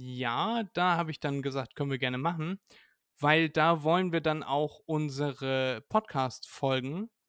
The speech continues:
äh, hochladen. Und dann können wir uns aussuchen, ob wir das, äh, einfach unser Logo, äh, als, also das Video läuft dann die ganze Zeit und das ist die ganze Zeit nur unser Logo eingeblendet.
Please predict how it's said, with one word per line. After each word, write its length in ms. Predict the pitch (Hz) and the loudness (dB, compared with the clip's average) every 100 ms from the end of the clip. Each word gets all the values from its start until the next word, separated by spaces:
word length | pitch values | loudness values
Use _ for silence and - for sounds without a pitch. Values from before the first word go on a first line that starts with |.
| _ _ _ _ - | _ _ _ _ -8
äh, 180 | 139 131 | -4 -2
hochladen. 680 | 127 151 147 139 143 202 175 | 0 0 0 0 0 0 -2
Und 100 | 156 | -4
dann 100 | 151 | -4
können 180 | 170 | -2
wir 40 | 170 | -2
uns 120 | 151 | -2
aussuchen, 500 | 151 185 - 160 147 | 0 0 0 -6 -4
ob 160 | 135 - | -6 -4
wir 60 | |
das, 320 | 139 131 - - | -2 -4 -6 -8
äh, 40 | |
einfach 420 | 139 135 127 139 139 | -6 -6 -6 -4 -4
unser 240 | 139 131 | -2 -2
Logo, 640 | 135 175 190 196 196 190 - _ _ | 2 2 4 2 2 -2 -10 _ _
äh, 60 | 165 | -4
als, 1040 | 160 160 156 139 - 151 - - - - _ _ - | -2 -2 -4 -8 -8 -8 -8 -12 -12 -18 _ _ -14
also 220 | 135 135 | -6 -2
das 180 | 139 131 | -2 -2
Video 300 | 180 180 160 | 0 4 6
läuft 260 | 156 180 - | 6 4 4
dann 80 | 170 | 0
die 80 | |
ganze 240 | 160 160 - | 0 -2 -2
Zeit 140 | 156 | -2
und 60 | 127 | -2
das 180 | 143 139 | -6 -8
ist 140 | 131 | -10
die 40 | 143 | -6
ganze 200 | 143 151 | -4 -4
Zeit 60 | |
nur 100 | 123 | -4
unser 160 | 131 135 | -4 -2
Logo 240 | 160 175 | 0 0
eingeblendet. 580 | 160 170 156 165 165 | -2 -4 -2 -2 -2